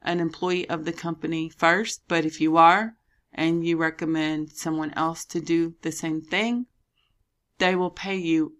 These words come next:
every single month. And so make sure you come to workersoneboard dot com so you can read this post. This particular company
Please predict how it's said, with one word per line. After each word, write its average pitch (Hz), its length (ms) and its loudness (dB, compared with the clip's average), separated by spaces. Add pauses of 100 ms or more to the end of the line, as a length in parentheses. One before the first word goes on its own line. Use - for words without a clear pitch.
every 202 460 0
single 185 640 -6
month. 170 420 -6 (500)
And 175 160 -2
so 180 220 -2
make 196 200 -2
sure 226 200 0
you 226 120 -2
come 208 260 -8
to 185 120 -6
workersoneboard 165 840 -6
dot 147 240 -6
com 180 240 -6
so - 140 -8
you 165 100 -6
can - 160 -10
read 156 220 -4
this 147 160 -6
post. 170 380 -8 (280)
This 208 180 -2
particular 214 520 -4
company 175 580 -6